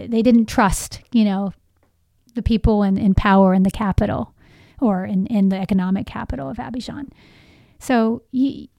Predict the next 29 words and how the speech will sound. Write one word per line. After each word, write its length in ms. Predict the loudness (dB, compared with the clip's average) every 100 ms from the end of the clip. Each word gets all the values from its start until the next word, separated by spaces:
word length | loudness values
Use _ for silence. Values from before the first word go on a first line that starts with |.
| -20 -20 _ _
not 300 | 2 2 2
to, 240 | 4 4
not 240 | 2 0 0
to 60 |
get 280 | -2 -4 -6
too, 380 | 0 4 6 4
like, 300 | 2 -2 -6 -16 _ _ -20 -20 -20 -20 _
it's 640 | -20 -16 -12 -10 -6 -2 4
easy 320 | 6 6 6
to 80 | 4
get, 180 | 4 2
like, 180 | -2
sort 180 | -2 -4
of 180 | -4 -4
a 140 | -6
Stockholm 520 | -4 2 2 4 6 6
syndrome, 520 | 4 2 4 2 2
or 40 |
I 60 | 2
wasn't, 300 | 4 2 0
I 60 | -2
wasn't 220 | -2 0
kidnapped, 360 | 4 4 4
but, 180 | 2 4
you 80 | 6
know, 120 | 6
just 240 | 6 4 2
to 60 |
s-, 200 | -2 -4